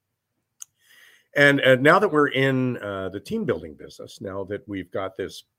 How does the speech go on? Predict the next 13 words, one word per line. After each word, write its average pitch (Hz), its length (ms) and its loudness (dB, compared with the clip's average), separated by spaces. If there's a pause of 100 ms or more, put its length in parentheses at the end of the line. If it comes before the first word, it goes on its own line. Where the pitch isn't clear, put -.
(100)
product 104 440 -4
that - 140 -14
we, 87 400 -10
uh, 90 160 -8
that 85 140 -12
we've 92 180 -10
created, 92 380 -6
a 85 60 -10
team 117 220 -8
building 92 240 -6
product 90 360 -8
called 90 200 -10
ProFit, - 520 -8